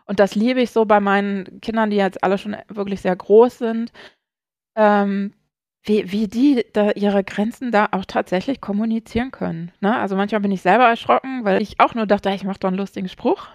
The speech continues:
<laughs> oder so. Ähm, aber d-, d-, also das beeindruckt mich wirklich. Die, das, da habe ich das Gefühl, das ist eine Generation, die das nach und nach anders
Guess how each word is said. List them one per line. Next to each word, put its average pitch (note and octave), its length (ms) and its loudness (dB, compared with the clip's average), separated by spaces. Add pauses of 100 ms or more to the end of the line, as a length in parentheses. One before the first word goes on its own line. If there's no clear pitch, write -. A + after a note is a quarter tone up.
<laughs> - 480 -2
oder C4+ 260 -4
so. D#4+ 220 -6 (720)
Ähm, A3 720 4 (300)
aber A3 580 2
d-, - 240 -6
d-, - 180 -4
also G3+ 240 0
das G#3+ 340 0
beeindruckt G#3+ 520 0
mich G#3+ 180 -4
wirklich. F#3+ 360 -6
Die, - 320 -10
das, - 320 -6
da G3 140 0
habe A3 160 4
ich - 80 -2
das - 180 -10
Gefühl, G#3+ 260 0
das G3+ 160 2
ist - 160 -10
eine G#3 100 -4
Generation, G3 580 -4
die G3 100 -6
das F#3+ 160 -10
nach G3 240 -2
und G3 140 -8
nach F#3+ 220 -2
anders F#3 520 -2